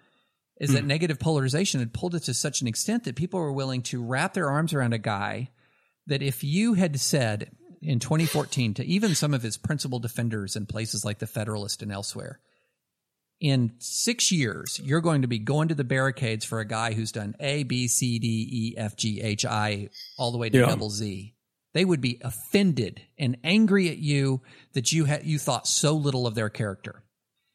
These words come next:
Speaker 2: Mm.
Speaker 1: And, but that's what negative polarization does. And that's what worries me. That's the thing that makes me nervous,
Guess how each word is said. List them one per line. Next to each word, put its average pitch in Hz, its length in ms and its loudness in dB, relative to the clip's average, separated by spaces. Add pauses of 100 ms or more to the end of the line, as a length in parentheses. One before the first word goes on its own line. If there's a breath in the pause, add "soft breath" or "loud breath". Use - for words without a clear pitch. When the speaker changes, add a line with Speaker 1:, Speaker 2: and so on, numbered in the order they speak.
Speaker 2:
Mm. 98 300 2
Speaker 1:
And, 135 480 2
but 156 460 0
that's 151 320 -2
what 160 240 -2
negative 123 380 -2
polarization 110 600 -2
does. 143 280 0
And 113 100 0
that's 139 180 0
what 127 200 -2
worries 147 640 2
me. 104 200 -2
That's 131 260 -2
the 127 120 -2
thing 123 300 0
that 117 100 -2
makes 110 260 -2
me 110 140 -2
nervous, 110 800 0